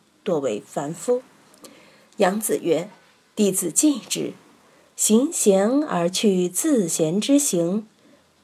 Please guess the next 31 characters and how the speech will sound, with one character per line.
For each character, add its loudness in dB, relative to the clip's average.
安 2
往 0
而 -8
不 -4
爱 0
哉？” -6
杨 4
朱 -2
马 0
上 0
就 4
给 0
他 -4
的 0
弟 2
子 -6
们 -4
打 -4
招 2
呼 -6
：“你 2
们 2
要 -2
把 -8
这 0
个 4
记 -2
住 -4
啊。” -8
行 2
贤 0